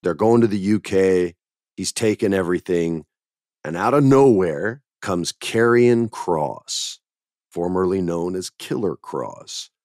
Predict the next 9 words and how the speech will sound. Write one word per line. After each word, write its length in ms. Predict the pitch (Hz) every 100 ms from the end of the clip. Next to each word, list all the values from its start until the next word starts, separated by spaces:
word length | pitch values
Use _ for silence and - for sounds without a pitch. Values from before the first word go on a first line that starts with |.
| _ _ _ _
He 100 | 113
comes 320 | - 151 135
out 200 | 120 120
and 120 | 110 110
he 80 |
levels 580 | 95 92 101 101 104 80
Drew, 340 | - 92 85 - _ _
levels 460 | 85 113 101 90 76
him. 200 | 50